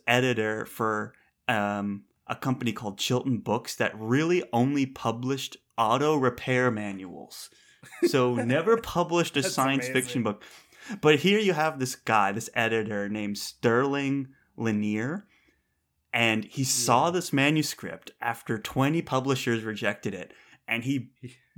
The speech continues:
Speaker 1: stuck his neck out and urged his
Speaker 2: Ooh.
Speaker 1: company to take a risk in publishing this book. It's like, "Guys, this book is amazing. Like, imagine if I just worked for a company that made instruction books and I was like, 'We should publish Dune.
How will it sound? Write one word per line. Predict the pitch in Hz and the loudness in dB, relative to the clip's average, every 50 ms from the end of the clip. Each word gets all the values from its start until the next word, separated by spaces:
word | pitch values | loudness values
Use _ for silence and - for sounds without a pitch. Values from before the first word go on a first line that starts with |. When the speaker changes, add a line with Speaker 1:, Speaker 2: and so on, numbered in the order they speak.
| 139 131 - | -18 -12 -8
Speaker 1:
stuck | - - - 220 220 - | -6 -4 -2 -2 2 4
his | 190 143 131 - | 4 4 4 2
neck | 113 107 107 123 156 170 - - - | 0 0 2 2 0 0 -4 -8 -12
out | 92 87 76 - - | -12 -12 -16 -6 -2
and | - 131 123 123 - | -2 -2 -2 -2 0
urged | 127 127 147 156 151 - | 0 0 2 0 0 -2
his | 156 135 - | -4 -6 -6
Speaker 2:
Ooh. | - | -6
Speaker 1:
company | - - 117 117 127 101 135 131 135 139 135 | -6 -4 -2 -2 -2 -2 -2 -2 -2 -4 -4
to | 135 131 | -4 -4
take | 120 - - 117 - 131 | -4 -2 -2 0 2 2
a | 117 | 0
risk | 107 107 113 123 131 - - 147 | 2 2 2 2 0 0 0 0
in | 123 113 117 | 0 0 0
publishing | - - 107 104 123 123 123 - - 123 120 | -2 -2 0 0 0 0 0 0 -2 0 0
this | 120 107 - | 0 -2 -4
book. | - - 123 123 123 | 0 2 2 2 2
It's | 131 - | 0 -2
like, | 117 113 113 | -4 -4 -2
"Guys, | - - 247 262 269 262 | -4 -4 -4 -4 -4 -4
this | 196 185 - - - - - - - - _ _ _ _ | -4 -4 -6 -8 -16 -18 -18 -18 -20 -20 _ _ _ _
book | - 185 190 190 | 0 2 2 4
is | 190 185 170 160 | 4 2 4 2
amazing. | 151 143 131 139 151 165 170 151 139 123 117 | 2 2 2 2 2 2 2 2 2 2 2
Like, | 120 120 131 | 2 2 2
imagine | 123 123 127 143 151 - - | 4 4 6 4 4 4 2
if | 143 - | 2 2
I | 123 117 | 2 2
just | 123 127 - | 0 0 0
worked | 123 127 131 131 | 0 0 0 2
for | - 120 | 0 -2
a | |
company | 117 - 127 123 120 131 113 | 0 0 0 0 2 0 0
that | 107 107 92 | 0 0 0
made | 110 120 123 117 | 0 0 0 0
instruction | 110 104 - - - - 117 113 - - - 117 104 104 101 | -2 -4 -4 -6 -4 -2 -2 -2 -2 -4 -6 -6 -4 -4 -2
books | 104 98 98 98 - - - | -2 -4 -4 -4 -6 -6 -6
and | 110 104 107 | -6 -6 -6
I | 107 | -6
was | 107 104 - 104 | -6 -8 -8 -10
like, | 107 - - | -10 -8 -4
'We | 117 127 190 | 0 0 0
should | 196 - 294 277 - | 0 0 -2 -4 -2
publish | - 190 185 175 170 151 - | -2 -2 0 0 -2 -4 -4
Dune. | 123 117 - - 139 123 123 107 101 87 76 71 | -6 -8 -2 2 4 4 4 4 2 -4 -10 -16